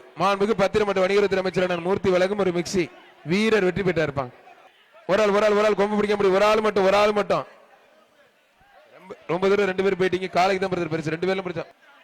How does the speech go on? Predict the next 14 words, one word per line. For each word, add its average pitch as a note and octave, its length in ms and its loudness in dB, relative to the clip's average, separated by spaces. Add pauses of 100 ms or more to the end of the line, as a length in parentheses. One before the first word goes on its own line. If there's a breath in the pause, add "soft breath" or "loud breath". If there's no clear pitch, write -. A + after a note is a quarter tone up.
(280)
மாடுபிடி F#3+ 400 2 (400)
வீரர் A3 320 2
வெற்றி F#3 160 -2
பெற்றார். E3 280 -2
மாண்புமிகு G3 320 0
அமைச்சர் G3 260 -2
வழங்கும் G3 280 0
ஒரு E3+ 140 2
மிக்ஸி. F3 240 -2 (4000)
விட்டு G#3+ 220 4
பிடிச்சிங்க, G3+ 320 0 (340)
கொஞ்சம் G3 200 0
எக்ஸ்ட்ரா A3+ 260 2
பிடிக்கணும், G#3 340 0